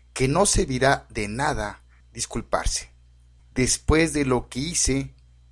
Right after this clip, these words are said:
¿qué diferencia haría una disculpa de todos modos?". Esto podría deberse a la creencia de que algunas transgresiones son imperdonables, pero solo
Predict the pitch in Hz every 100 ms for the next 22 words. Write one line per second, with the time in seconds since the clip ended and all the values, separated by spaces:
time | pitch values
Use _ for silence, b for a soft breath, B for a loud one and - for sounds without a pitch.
0 | _ 233 233 - 139 143 151 - 123 120
1 | 131 123 123 110 - - 135 - 117 113
2 | - b b _ 113 113 123 110 110 135
3 | 196 - - - _ _ B B B B
4 | 185 190 - 185 - 135 120 131 139 139
5 | 117 113 117 - 110 104 B B B 110
6 | 110 104 - 104 110 135 139 - 120 123
7 | B B B - 117 - 107 107 131 170
8 | 190 190 190 - - _ 156 180 165 135
9 | - 131 117 98 98 - - b b -
10 | 147 151 147 - _ 156 156 - 156 143
11 | 156 170 139 - - - - _ _ _
12 | b b b - 147 135 - - - 208
13 | 196 180 185